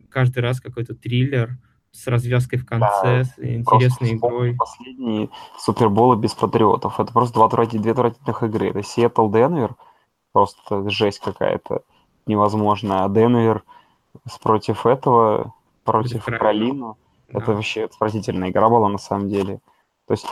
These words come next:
Speaker 2: там-то хоть вынос тела было, хоть там телевизор, этот, выключили свет на стадионе, там всё, знаешь, хотя бы стало понятно,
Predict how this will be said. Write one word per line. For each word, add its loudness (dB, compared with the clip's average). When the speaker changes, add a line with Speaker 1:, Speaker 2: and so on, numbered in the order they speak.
Speaker 2:
там-то 4
хоть 0
вынос 2
тела -2
было, -2
хоть -8
там -6
телевизор, -4
этот, -14
выключили -8
свет -4
на -4
стадионе, -6
там -6
всё, 4
знаешь, 2
хотя 2
бы 2
стало 2
понятно, 0